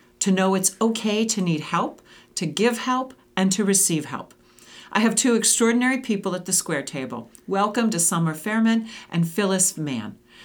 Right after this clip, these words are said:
Summer is the T L C coordinator at B'nai Torah. T L C is tzedakah,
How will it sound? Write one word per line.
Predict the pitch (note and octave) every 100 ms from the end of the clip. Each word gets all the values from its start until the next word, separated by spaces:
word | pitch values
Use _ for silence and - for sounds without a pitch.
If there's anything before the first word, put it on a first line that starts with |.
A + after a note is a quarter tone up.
| -
Summer | - - B3+ C#4+ -
is | G#3
the | F#3
T | G3 - D4
L | C#4+ C4+
C | C4 A#3+
coordinator | - A3 G3+ F#3+ F#3
at | F3
B'nai | F3 E3+ E3
Torah. | - C#3 - - _ -
T | - A3+
L | G3+ G3+
C | - F3+
is | C3 D3+ - -
tzedakah, | - E3 E3+ A3+ C#4+